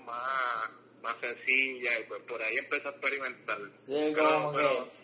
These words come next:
Speaker 2: no tienes que pasar trabajo, esto es fácil.
Speaker 1: Exacto, exacto. Por eso mismo fue, pero nada, pero después yo dije, No, no, no, voy a tumbarme este, a un gritapelo y,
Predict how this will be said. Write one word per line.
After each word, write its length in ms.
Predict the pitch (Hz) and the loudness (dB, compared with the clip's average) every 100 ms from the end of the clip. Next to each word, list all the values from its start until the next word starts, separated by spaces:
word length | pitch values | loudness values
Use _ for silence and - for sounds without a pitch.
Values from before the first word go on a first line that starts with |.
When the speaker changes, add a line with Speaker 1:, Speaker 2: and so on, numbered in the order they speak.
| - | -10
Speaker 2:
no 120 | 147 147 | -6 -2
tienes 240 | 185 190 | -2 -2
que 100 | 196 | -4
pasar 300 | 196 190 196 - | -4 -4 -4 2
trabajo, 800 | 190 156 175 185 175 170 160 - 160 | 6 6 8 8 8 6 2 -2 -4
esto 240 | 170 214 202 | 0 6 8
es 420 | 190 196 196 165 185 | 10 10 8 6 8
fácil. 640 | 190 185 170 160 131 - - | 10 10 8 0 -4 -6 -12
Speaker 1:
Exacto, 1040 | - - - 52 - - - - - - - - | -14 -16 -12 -10 -8 -8 -10 -14 -14 -14 -8 -2
exacto. 720 | - - - 98 - - 50 - - - - - 127 | -2 -2 -4 -4 -4 -10 -12 -12 -20 -20 -20 -12 -4
Por 140 | 113 | -2
eso 200 | 117 147 | 0 0
mismo 220 | 151 160 147 | -2 -2 -4
fue, 160 | 139 147 | -4 0
pero 260 | 147 127 123 | 0 0 2
nada, 200 | 170 - | 0 0
pero 200 | 170 147 | -2 -2
después 300 | 135 - 147 | -4 -4 -4
yo 100 | 165 | 0
dije, 180 | 165 156 143 | 2 2 4
No, 140 | 131 | 4
no, 120 | 123 | 2
no, 240 | - - - - - | -4 -12 -18 -16 -10
voy 80 | 104 | -8
a 60 | 107 | -6
tumbarme 480 | 117 113 113 113 110 | -8 -6 -6 -6 -10
este, 720 | - 113 107 104 104 - - - - - - - - - - - - - - | -6 2 4 4 0 -8 -14 -20 -20 -20 -20 -20 -20 -20 -20 -20 -20 -16 -6
a 80 | 113 | -6
un 100 | 107 | -4
gritapelo 680 | 113 113 107 104 107 107 | -4 -2 -2 0 -2 -2
y, 20 | 104 | -4